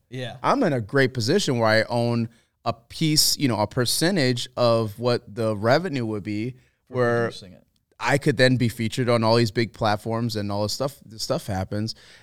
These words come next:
Speaker 2: And logically, it all made sense. In my gut, though, early, early, I would say after the, probably the third meeting
Speaker 1: Mm.
Speaker 2: with her, I knew I should not be doing this. But also I was at a point in my business where I'm like, "I need something to kinda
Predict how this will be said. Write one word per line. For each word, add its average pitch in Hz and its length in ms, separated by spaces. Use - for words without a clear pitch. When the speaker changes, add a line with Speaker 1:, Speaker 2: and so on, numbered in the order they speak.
Speaker 2:
And 117 380
logically, 120 960
it 120 120
all 123 200
made 117 260
sense. 151 500
In 151 140
my 110 200
gut, 156 260
though, 104 240
early, 147 600
early, 139 460
I 120 100
would 147 160
say 120 180
after 113 300
the, 98 180
probably 107 440
the 95 360
third 131 340
meeting 98 460
Speaker 1:
Mm. 135 260
Speaker 2:
with 117 220
her, 98 300
I 139 160
knew 120 520
I 113 100
should 117 240
not 107 200
be 107 100
doing 104 260
this. 95 160
But - 120
also 135 260
I - 20
was 113 100
at 110 60
a 101 60
point 127 260
in 110 60
my 101 100
business 143 440
where 131 80
I'm 101 80
like, 95 200
"I 101 80
need 127 320
something 131 480
to 120 100
kinda 101 380